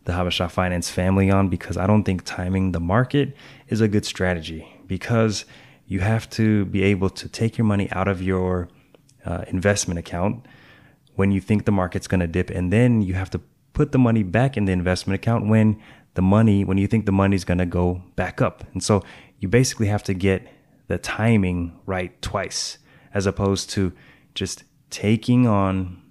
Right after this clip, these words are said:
you know, these low cost, broad based mutual funds, specifically index funds that are low cost, and, you know, doing as the market does.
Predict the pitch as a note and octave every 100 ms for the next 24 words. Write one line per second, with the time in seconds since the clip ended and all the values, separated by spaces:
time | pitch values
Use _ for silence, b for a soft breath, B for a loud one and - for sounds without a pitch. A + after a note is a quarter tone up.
0 | _ - F#2+ F2 E2+ - B B B F#2+
1 | E2+ F#2+ G#2 G#2+ G2+ F#2 F2+ - F2 E2+
2 | F2 G2 F#2 F#2+ F#2 - - F2+ F#2+ -
3 | F2+ - F2 F#2+ - - - G2+ - A2
4 | G#2+ G2+ F#2+ - A2+ G#2 F2+ - - F2
5 | F2+ F#2 F#2 F2+ F#2 - F2+ F#2+ - -
6 | B B B B G2 F#2 F#2 F2+ E2+ -
7 | b b b G2 F#2+ F#2 - _ _ G2+
8 | G2 A2 A2 G2+ F#2+ F#2 F#2 F#2 - F2
9 | F#2+ F2 - - -